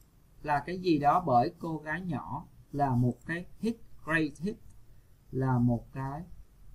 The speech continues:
gây hit cho các bạn, gây sốt. Thì ở đây người ta cho các bạn chữ the nè. The còn danh từ. Nên cái chữ perform á các bạn. Perform. Các bạn phải biến thành danh từ là performance.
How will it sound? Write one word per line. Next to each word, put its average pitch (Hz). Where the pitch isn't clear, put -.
gây 151
hit 190
cho -
các 180
bạn, 135
gây 135
sốt. 185
Thì 160
ở 127
đây 180
người 160
ta 160
cho 185
các 208
bạn 139
chữ 151
the 143
nè. 131
The 143
còn 123
danh 165
từ. 143
Nên 180
cái 196
chữ -
perform 156
á 180
các 214
bạn. 156
Perform. 135
Các 196
bạn 131
phải 147
biến 180
thành 151
danh 156
từ 135
là 127
performance. 131